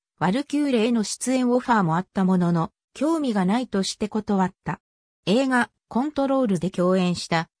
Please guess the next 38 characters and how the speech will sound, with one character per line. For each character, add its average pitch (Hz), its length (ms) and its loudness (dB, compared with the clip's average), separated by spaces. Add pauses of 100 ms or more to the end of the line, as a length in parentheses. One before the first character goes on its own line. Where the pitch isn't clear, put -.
(100)
イ 170 80 -2
ギ 208 160 2
リ 285 100 0
ス 269 160 -4
の 285 140 -2
俳 294 380 0
優 302 180 0
サ 202 180 0
ム 247 120 2
ラ 277 160 0
イ 247 40 -2
リ 190 180 0
ー - 20 -4
と 156 240 -4 (260)
交 220 240 0
際、 202 360 0 (220)
二 180 140 0
千 302 260 -2
九 285 300 -4
年 233 240 2
に 160 140 -2
結 - 320 -2
婚 202 200 0
し - 120 -6
た。 160 220 -6 (400)
二 185 140 2
千 294 320 -2
十 208 240 0
四 247 140 2
年 233 260 2
に 214 140 0
長 269 240 0
男 190 240 0
を 147 100 -2
出 - 160 -4
産 170 340 -2
し - 140 -8
た。 - 220 -4